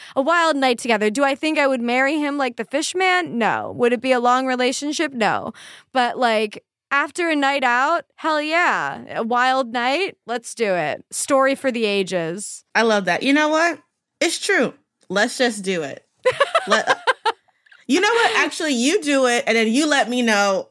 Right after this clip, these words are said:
Speaker 2: if it's
Speaker 1: Okay.
Speaker 2: worth it. And
Speaker 1: Yeah,
Speaker 2: then
Speaker 1: yeah,
Speaker 2: we'll
Speaker 1: yeah.
Speaker 2: just do, we'll just do that.
Speaker 1: Yeah.
Speaker 2: That's
Speaker 1: I'll, I'll let
Speaker 2: easier.
Speaker 1: you know if it's, it's, if it's worth it or not. If not, I'm like, "Listen, the eyes were there, but really couldn't see anything." So,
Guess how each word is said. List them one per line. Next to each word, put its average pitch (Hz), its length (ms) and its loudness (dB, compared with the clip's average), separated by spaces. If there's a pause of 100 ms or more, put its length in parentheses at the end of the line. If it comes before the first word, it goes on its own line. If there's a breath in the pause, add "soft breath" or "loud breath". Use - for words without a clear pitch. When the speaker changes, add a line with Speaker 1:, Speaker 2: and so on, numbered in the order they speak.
Speaker 2:
if 294 160 2
it's - 20 2
Speaker 1:
Okay. 143 240 0
Speaker 2:
worth 185 260 0
it. - 220 -6
And 208 80 -4
Speaker 1:
Yeah, 233 120 4
Speaker 2:
then 226 120 2
Speaker 1:
yeah, 214 80 2
Speaker 2:
we'll 233 100 2
Speaker 1:
yeah. 165 60 0
Speaker 2:
just 127 220 -2
do, 220 100 0
we'll 233 140 2
just 247 200 0
do 214 140 0
that. 160 340 -6 (140)
Speaker 1:
Yeah. 208 340 0
Speaker 2:
That's 214 240 2
Speaker 1:
I'll, 269 300 0
I'll 359 60 2
let - 140 2
Speaker 2:
easier. 359 120 0
Speaker 1:
you - 60 -4
know 294 240 2
if 254 100 -6
it's, 254 220 -8
it's, 233 240 -4
if 233 160 -4
it's 233 160 -6
worth 254 200 -2
it 233 120 -4
or 226 60 -4
not. 220 280 2
If 269 220 -2
not, 247 260 2
I'm 233 120 0
like, 214 200 -2
"Listen, 240 600 -2
the 214 140 -6
eyes 240 360 0
were 240 120 -2
there, 226 240 0
but 202 240 -2
really 233 440 0
couldn't 262 320 -2
see 208 200 -4
anything." 170 480 -6
So, 185 500 -4